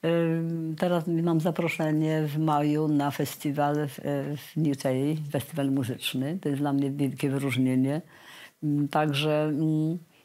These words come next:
będę musiała coś tam przygotować, ale jednocześnie pomyśleć o tym, że czas przemija, no już zac-, zaczynam osiemdziesiąty szósty rok,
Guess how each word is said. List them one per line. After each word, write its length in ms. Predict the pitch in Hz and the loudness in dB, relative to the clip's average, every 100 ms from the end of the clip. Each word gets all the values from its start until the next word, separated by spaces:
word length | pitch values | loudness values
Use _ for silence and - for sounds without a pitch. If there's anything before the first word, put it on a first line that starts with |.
| - | -4
będę 260 | 143 139 143 | -2 0 0
musiała 300 | 139 151 139 | 0 0 -4
coś 200 | - - | -4 -8
tam 160 | 139 | -6
przygotować, 800 | - - 151 135 127 147 180 - - - - - | -6 -2 -2 0 0 -2 -4 -8 -12 -20 -20 -8
ale 260 | - 190 208 | 0 2 2
jednocześnie 840 | 226 208 190 190 180 - 185 190 196 | 2 2 0 0 0 0 0 0 0
pomyśleć 480 | 185 170 170 170 - | -2 0 0 -2 -2
o 160 | 160 151 | -4 -2
tym, 580 | - 156 175 196 180 - - | -2 -2 0 -2 -2 -6 -4
że 240 | 170 147 | -2 -2
czas 300 | 147 165 160 | -2 -4 -4
przemija, 840 | - - 147 147 139 139 156 196 254 - - - - _ 156 | -10 -4 -2 2 0 0 0 -2 -4 -8 -20 -20 -20 _ 0
no 180 | 147 | 2
już 160 | 170 170 | 2 2
zac-, 320 | 156 143 156 | 0 -2 -2
zaczynam 440 | 151 147 156 147 143 | 0 -2 -2 -2 -2
osiemdziesiąty 680 | 147 143 147 151 147 151 | -2 -2 0 0 -2 -2
szósty 380 | 135 139 - 143 | -4 -4 -2 -2
rok, 500 | 135 143 180 - - | 2 0 -2 -10 -18